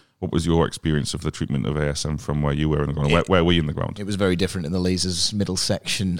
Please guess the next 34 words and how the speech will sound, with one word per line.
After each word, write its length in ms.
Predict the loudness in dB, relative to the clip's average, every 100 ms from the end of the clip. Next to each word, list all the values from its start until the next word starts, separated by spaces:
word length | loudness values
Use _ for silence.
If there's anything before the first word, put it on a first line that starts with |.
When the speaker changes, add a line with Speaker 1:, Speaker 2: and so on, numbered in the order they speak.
| 0
Speaker 2:
Um, 580 | 0 2 2 4 2 0
not, 300 | 2 2 2
not 140 | 2 4
everyone, 640 | 4 4 6 6 6 2 -4 _
and 320 | 0 2 0 -2
I 80 | 0
think 180 | 2
I 80 | 4
noticed 380 | 4 4 4 2
it 120 | 2
as 140 | 2 4
well 240 | 4 4
against 600 | 4 2 0 -2 -4 -10 -4
Villa, 380 | 2 4 4 0 _ _ _ _ -4
um, 420 | 0 2 2 0 -2
when 160 | -2
I 40 | 0
was 120 | 0
sat 180 | -2 -2
in 60 |
the 100 | -4
Gallowgate. 480 | -4 -6 -4 -4 -4
Yes, 300 | -6 -8 -8
okay, 260 | -8 -6 -6
I've 140 | -6
been 120 | -6
getting 200 | -6 -8
tickets 280 | -12 -10 -8
off 140 | -8
everywhere. 320 | -6 -2 -2 -4 -8 -8 -2
Um, 340 | 0 2 0 -4 -16 -20 _ _ -14
I 40 |
think 340 | 0 0 0 2
that 240 | 2